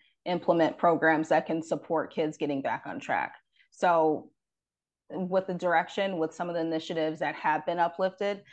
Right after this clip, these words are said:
I would welcome any of those groups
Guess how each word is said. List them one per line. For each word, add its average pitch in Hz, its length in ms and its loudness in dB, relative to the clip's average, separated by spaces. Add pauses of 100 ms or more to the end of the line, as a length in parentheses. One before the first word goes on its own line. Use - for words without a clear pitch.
(320)
I 180 160 6
would 170 440 2
welcome 170 680 -2 (100)
any 190 460 -2
of 180 320 0
those 170 460 0
groups 175 560 -6